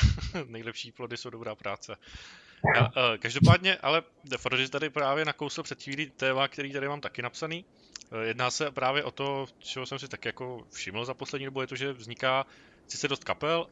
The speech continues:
ale vzniká málo kapel jakoby s těma mladýma lidma, jo. Já si pamatuju, že já jsem třeba, eh, kdysi dávno fušoval do hudby, zjistil jsem, že jsem špatnej, tak jsem toho samozřejmě nechal. <laughs>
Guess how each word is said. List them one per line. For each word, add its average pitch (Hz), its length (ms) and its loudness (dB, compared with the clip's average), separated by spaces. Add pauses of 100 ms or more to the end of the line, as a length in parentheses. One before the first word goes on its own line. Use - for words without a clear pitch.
ale 120 320 0
vzniká 120 320 -2
málo 120 280 0
kapel 127 280 -6
jakoby 127 200 -8
s - 60 -8
těma 131 120 -2
mladýma 127 320 0
lidma, 120 280 0
jo. 85 180 -4
Já 85 80 -6
si 120 100 -8
pamatuju, 123 320 -4
že 120 100 2
já 117 120 4
jsem 131 220 -6
třeba, 135 380 0 (580)
eh, 113 760 -4 (680)
kdysi 113 240 -4
dávno 123 240 0
fušoval 131 360 -2
do 98 100 -6
hudby, 135 400 -2
zjistil 131 220 -4
jsem, 131 120 -6
že 123 60 -6
jsem 131 140 -10
špatnej, 123 420 0
tak 113 120 -2
jsem 123 100 -2
toho 131 180 -2
samozřejmě 123 380 -2
nechal. 127 380 -2
<laughs> - 60 -14